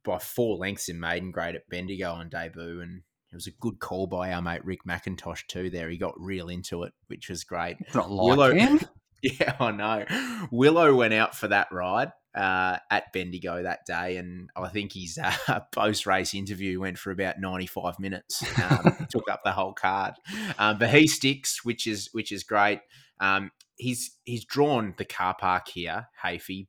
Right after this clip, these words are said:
Speaker 1: but this sort of race, speed on, you know, might get into a three wide line and, and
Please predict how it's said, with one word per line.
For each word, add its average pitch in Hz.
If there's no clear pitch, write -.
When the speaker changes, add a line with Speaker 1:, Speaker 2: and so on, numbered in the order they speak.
Speaker 1:
but 95
this 123
sort 110
of 92
race, 92
speed 98
on, 87
you 104
know, 85
might 107
get 101
into 92
a 87
three 90
wide 85
line 87
and, 85
and 85